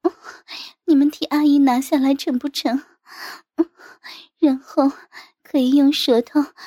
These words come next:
和口水替阿姨舒缓一下。对，好舒服。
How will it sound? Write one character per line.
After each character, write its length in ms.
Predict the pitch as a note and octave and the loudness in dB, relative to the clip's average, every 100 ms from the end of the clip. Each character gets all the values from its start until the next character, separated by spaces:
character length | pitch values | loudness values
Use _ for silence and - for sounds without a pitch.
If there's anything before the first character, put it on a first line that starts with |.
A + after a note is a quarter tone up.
| - | -20
和 180 | _ C#4 | _ -6
口 260 | - C4 B3+ | -2 0 0
水 360 | - - B3+ - - - - _ | -2 -4 -4 -4 -16 -20 -20 _
替 160 | - D#4 | -12 -4
阿 200 | D4 D4+ | -4 0
姨 240 | D#4 C4+ | 2 2
舒 320 | C#4 - E4 | 2 -2 -2
缓 320 | F4 - - A3+ | -2 -4 -10 -6
一 140 | B3+ | -6
下。 240 | C4+ - D#4 E4 _ _ _ - _ _ - E4+ _ | -6 -4 -4 -6 _ _ _ -20 _ _ -8 -8 _
对， 140 | F#4 F4 - - _ - - - _ _ F#4 - - G#4 G4+ - _ F4 A#4+ - - - - - _ _ G#4 - - - - - - - - | -6 -6 -12 -20 _ -20 -20 -20 _ _ -20 -18 -12 -2 -2 -2 _ -2 -2 -10 -10 -10 -10 -14 _ _ -16 -16 -20 -20 -20 -20 -18 -16 -18
好 300 | _ _ D#4 | _ _ -2
舒 300 | E4 - F4+ | 0 -2 -10
服。 280 | F#4 _ - | -12 _ -2